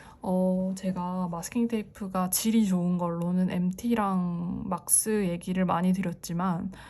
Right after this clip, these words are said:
약간 그거보다 더 영점오 단계 정도 위에 있는 가장 질이 좋은 브랜드를 꼽아라 하면은 저는 클라시키를 꼽고 싶-, 꼽고 싶거든요.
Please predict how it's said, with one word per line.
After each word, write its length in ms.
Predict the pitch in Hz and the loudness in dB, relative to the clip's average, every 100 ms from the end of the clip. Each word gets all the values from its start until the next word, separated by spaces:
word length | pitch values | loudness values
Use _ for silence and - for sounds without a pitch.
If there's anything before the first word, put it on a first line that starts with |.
| - - - | -20 -18 -12
약간 260 | 196 - | -8 -8
그거보다 840 | - - 196 220 196 190 180 180 165 - - - | -8 -8 0 2 2 -2 -2 -2 -4 -10 -20 -18
더 500 | - - 175 175 175 - | -12 -8 -4 -4 -4 -2
영점오 640 | 180 196 214 240 214 180 185 | 2 2 2 2 2 2 2
단계 380 | 208 214 196 | 2 2 2
정도 340 | 190 185 175 175 | 0 2 2 0
위에 420 | 165 180 226 262 | 0 2 4 4
있는 720 | 202 165 165 170 180 190 160 - - - - - - | 4 2 0 2 2 2 0 -6 -20 -20 -20 -20 -16
가장 580 | - 196 247 262 262 247 | -6 -2 2 6 8 8
질이 300 | - 208 202 | 6 -2 -2
좋은 300 | 185 180 175 | 0 0 0
브랜드를 400 | 180 170 170 175 | -2 -2 -2 -4
꼽아라 480 | - 185 160 160 - | 0 0 0 -4 -10
하면은 360 | - 185 170 165 | -2 0 2 0
저는 240 | 180 165 | 0 -2
클라시키를 720 | 160 233 240 240 - - 180 165 - | -4 -2 -2 -2 -6 -4 -4 -4 -8
꼽고 340 | 214 - 240 | -10 -4 -4
싶-, 200 | 233 - | -4 -6
꼽고 420 | - 277 - 233 | -4 -4 0 0
싶거든요. 880 | 233 - - 220 180 170 190 196 180 | 0 -4 -4 -2 0 0 0 -2 -4